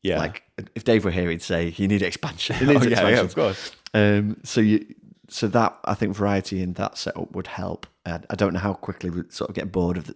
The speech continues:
Speaker 2: seeing the same old mobs. Um, and especially because you've gotta go through a lot of them before you can get to
Speaker 1: Yeah.
Speaker 2: a boss.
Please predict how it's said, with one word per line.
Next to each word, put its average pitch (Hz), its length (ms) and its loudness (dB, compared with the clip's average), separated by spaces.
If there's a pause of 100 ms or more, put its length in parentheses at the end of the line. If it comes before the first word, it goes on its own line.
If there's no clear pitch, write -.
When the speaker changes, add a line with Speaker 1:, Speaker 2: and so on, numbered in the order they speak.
Speaker 2:
seeing 85 200 -4
the 82 60 -6
same 87 240 -4
old 82 160 -6
mobs. 87 360 -4 (600)
Um, 87 440 -2 (680)
and 98 140 6
especially 98 400 0
because 92 200 -6
you've 90 100 -8
gotta 90 120 -4
go 87 100 -2
through 87 160 -4
a - 20 -2
lot 95 200 2
of - 40 -8
them 92 80 -6
before 90 220 -6
you 85 60 -4
can 87 120 -10
get 82 160 -6
to 85 60 -2
Speaker 1:
Yeah. 65 140 -2
Speaker 2:
a - 20 -10
boss. 110 360 -2